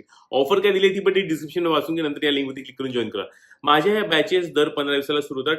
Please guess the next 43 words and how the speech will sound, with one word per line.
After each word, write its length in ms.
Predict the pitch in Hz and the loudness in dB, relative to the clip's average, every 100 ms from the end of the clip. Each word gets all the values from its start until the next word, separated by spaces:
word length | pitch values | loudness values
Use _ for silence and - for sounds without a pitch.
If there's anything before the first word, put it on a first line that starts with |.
| 156 | -4
totally 320 | 139 160 170 | -4 -4 -4
फ्री 160 | 160 160 | -2 -2
आहे, 100 | 170 | 0
एक 240 | 143 135 | -4 -2
रुपया 140 | 143 143 | -2 -2
पण 100 | 139 | -4
तुम्हाला 180 | 139 | -6
द्यायची 220 | 127 123 127 | -6 -6 -8
गरज 320 | 120 117 127 127 | -4 -2 -4 -4
नाहीये. 320 | 127 143 190 - _ 113 | -4 -2 -4 -8 _ -6
या 120 | 113 | -2
लिंकवरती 380 | 110 113 110 113 | -2 -4 -8 -8
क्लिक 200 | 104 - | -10 -10
करून 140 | 131 | -12
तुम्ही 220 | - 147 127 | -12 -10 -4
जॉईन 180 | 98 98 | -4 -6
करू 140 | 95 | -10
शकता. 260 | 90 - - _ _ _ _ | -12 -18 -20 _ _ _ _
तर 40 | 160 | 2
चला, 220 | 247 302 - | 2 2 -2
आपण 160 | 160 185 | 2 4
व्हिडिओची 280 | 156 143 | 4 2
पण 80 | 147 | 0
सुरुवात 340 | 151 139 110 104 - | -2 -2 0 0 -2
करूया. 180 | 90 90 _ _ _ _ _ _ _ _ _ _ _ _ _ - | -10 -12 _ _ _ _ _ _ _ _ _ _ _ _ _ -2
So 60 | |
मित्रांनो, 280 | 254 269 339 | 2 4 4
प्रश्न 600 | - - - 220 220 - | 4 -4 2 4 4 4
आलेला 380 | 320 247 233 233 | 6 8 8 6
आहे, 280 | 202 175 196 | 6 4 2
ओके, 340 | 156 185 190 | 0 0 0
अ, 200 | 127 196 | 2 0
क्वेश्चन 880 | 202 170 165 - 214 202 202 202 196 | 0 0 -2 -2 -2 0 -2 -6 -6
कुठे 260 | - 170 180 | -6 -4 -2
गेलेला 300 | 170 175 175 | -2 0 0
आहे 80 | |
तो 180 | 175 175 | -2 -2
मी 120 | 170 | 0
जरा 160 | 165 170 | 0 0
बघतोय 340 | 151 147 165 | -4 -6 -6
पहिला 260 | 151 151 139 | -2 -2 -2
तर, 220 | 139 160 | -2 -4
अ, 260 | 185 127 | -6 -10